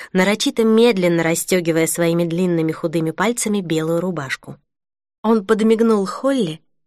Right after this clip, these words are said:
и приподнял одну бровь. Рубашка соскользнула с его плеч. Он поймал ее правой рукой и через голову швырнул в угол спальни. Холли снова расхохоталась.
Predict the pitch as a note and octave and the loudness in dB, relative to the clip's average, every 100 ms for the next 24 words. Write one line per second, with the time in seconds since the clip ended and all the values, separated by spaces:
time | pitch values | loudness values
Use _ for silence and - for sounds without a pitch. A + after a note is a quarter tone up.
0 | _ - G3+ F#3+ F#3+ B3+ A#3+ B3 A#3+ F#3+ | _ -8 -6 -4 0 0 2 2 2 -2
1 | E3+ G3 E3+ D3 C#3+ - _ _ _ _ | -2 -2 -4 -6 -10 -20 _ _ _ _
2 | - F#3 E3 D#3 E3 - A3+ A#3 - F3 | -4 -2 0 0 0 -4 -6 -6 -2 -2
3 | E3 F3 E3+ D#3+ E3+ D#3+ D3+ C3+ C3 - | 0 2 2 0 -2 -4 -6 -10 -12 -14
4 | - - A3 A3 A3 G#3 F3+ E3+ E3+ F3 | -16 -2 0 2 2 4 2 2 0 0
5 | F#3 F#3+ G3+ A3 A3 D#4 D4+ G#3+ - A3+ | 0 0 0 -2 0 -2 -2 -6 -2 0
6 | A3 G#3+ D#4 C#4+ B3+ - G3 F#3 F#3 G#3 | 0 0 0 0 -2 -4 -2 -2 0 2
7 | A3+ - D3 F3+ E3+ D#3+ D#3+ - D#3 C3 | 0 -2 -4 -2 0 0 -2 -8 -10 -10
8 | C3 C#3 - _ _ _ _ _ _ _ | -10 -14 -16 _ _ _ _ _ _ _
9 | - B3+ C4 A3 F#3 - - - E3 F3 | -4 0 2 2 0 -4 -6 -4 0 0
10 | E3+ D#3+ D#3 - - D3 C#3 B2+ A#2 | 0 -2 -4 -8 -10 -8 -8 -8 -10